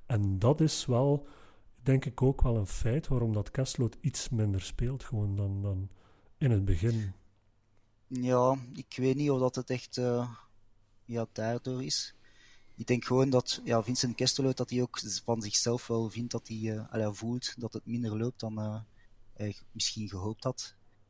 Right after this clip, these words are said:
Speaker 2: En dat hem daardoor ook misschien die steekjes laat vallen in defense. En ja, het een is natuurlijk het, eh, gevolg of de reactie van het ander. En, eh, ja, dat leidt dus tot, eh, Gerja die, eh, niet echt tevreden is en de mindere speelminuten van Castelloot.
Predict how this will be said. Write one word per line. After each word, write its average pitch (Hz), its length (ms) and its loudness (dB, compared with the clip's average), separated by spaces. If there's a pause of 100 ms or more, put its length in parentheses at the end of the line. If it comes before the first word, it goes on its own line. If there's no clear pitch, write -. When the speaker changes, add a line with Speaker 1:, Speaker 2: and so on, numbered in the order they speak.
(140)
Speaker 2:
En - 80 -14
dat 104 120 -12
hem 113 100 -4
daardoor 113 360 2
ook 117 160 -2
misschien 117 380 -4
die 107 120 -8
steekjes - 420 -4
laat 107 200 -2
vallen 110 240 -6
in 98 120 -8
defense. 104 580 -10
En 101 220 -10
ja, 104 120 -4 (100)
het - 100 -12
een 113 120 0
is 117 140 -2
natuurlijk 110 640 -8 (580)
het, - 220 -8
eh, 107 360 0
gevolg 113 580 -4
of - 140 -12
de 113 80 -2
reactie 110 480 0
van 107 140 -4
het 107 180 -8
ander. 131 400 -4
En, 107 280 -8
eh, 104 280 -6
ja, 104 200 -8 (200)
dat - 220 -12
leidt 110 260 0
dus - 160 -4
tot, - 260 -10
eh, 113 220 0 (100)
Gerja 117 400 -6
die, 110 280 -4
eh, 110 60 -2
niet 117 280 -6 (300)
echt - 320 -6
tevreden 131 460 0
is - 320 -2
en 110 160 -4
de 104 80 -8
mindere 104 280 -6
speelminuten 110 520 -6
van 98 160 -8
Castelloot. - 580 -12